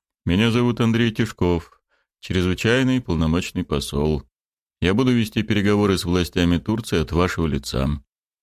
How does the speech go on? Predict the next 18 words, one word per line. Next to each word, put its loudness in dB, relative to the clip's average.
Любое 2
ваше 2
действие 0
должно 0
быть -2
согласовано 0
в -10
первую 0
очередь -6
со -2
мной. -2
Ситуация -2
специфическая, -4
и 0
вы 0
должны 0
это -2
чётко -4